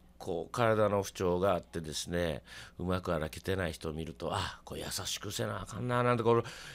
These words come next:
ゆっくりね、あの、プレッシャーかけないようにとか思うんですけども、やっぱ最近、そういうの忘れてたなと。もう自分が早よ行きたいことだけ考えてですね、スタスタスタスタ歩いとったよ、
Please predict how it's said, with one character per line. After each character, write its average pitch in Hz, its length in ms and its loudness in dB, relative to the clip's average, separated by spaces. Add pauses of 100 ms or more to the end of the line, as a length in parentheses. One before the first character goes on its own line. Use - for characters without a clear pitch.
(120)
ゆ 110 100 4
っ 107 40 6
く 147 140 6
り 117 80 6
ね、 175 260 10 (240)
あ 98 220 6
の、 98 220 2
プ - 140 -2
レ 120 40 6
ッ - 20 4
シ 117 120 4
ャ - 20 4
ー - 20 -10
か 117 140 2
け 151 140 6
な 147 180 10
い 123 60 8
よ 139 140 6
う - 20 6
に 120 80 2
と 107 100 -6
か 110 80 4
思 139 160 6
う 143 60 4
ん 131 40 2
で 113 80 0
す - 120 -8
け 117 80 2
ど 107 100 2
も、 104 320 -2 (380)
や 127 60 4
っ - 20 4
ぱ 160 120 6
最 180 280 4
近、 180 320 4 (180)
そ 185 320 4
う 202 40 4
い 202 40 4
う 190 180 4 (440)
の 185 200 12
忘 208 220 10
れ 247 80 10
て 247 140 8
た 233 100 6
な 214 240 6
と。 151 200 0 (520)
も 131 380 2
う 131 60 0
自 120 180 -4
分 127 180 0
が 139 140 4
早 120 160 6
よ 117 60 8
行 123 100 2
き - 20 -6
た 143 140 6
い 123 40 4
こ 117 100 0
と 117 100 -2
だ 104 100 0
け 101 80 -6
考 139 320 -2
え 135 60 -4
て 104 100 -8
で 85 80 -6
す - 140 -10
ね、 - 100 -8
ス - 80 -10
タ 82 140 -6
ス - 80 -10
タ - 80 -4
ス - 100 -6
タ 156 100 2
ス - 100 -2
タ 117 140 2
歩 123 100 2
い 123 40 -4
と 165 100 2
っ - 40 -8
た 139 160 4
よ、 143 240 4